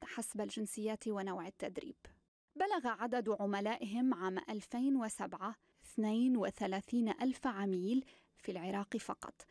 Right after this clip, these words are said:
حيث أسسوا ميليشيات الحشد الشعبي واعتبروا حلها خطا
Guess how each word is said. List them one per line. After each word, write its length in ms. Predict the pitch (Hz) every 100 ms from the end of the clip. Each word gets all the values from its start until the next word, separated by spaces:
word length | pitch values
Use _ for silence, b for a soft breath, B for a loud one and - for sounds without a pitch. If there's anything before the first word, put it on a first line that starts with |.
| b
حيث 340 | - 196 -
أسسوا 580 | - 220 - 226 - 233
ميليشيات 500 | 233 190 - - 196
الحشد 300 | 185 - -
الشعبي 600 | 208 - 196 185 226 254
واعتبروا 600 | 214 - - 220 208 196
حلها 540 | - 220 233 220 208 220
خطا 400 | - 220 -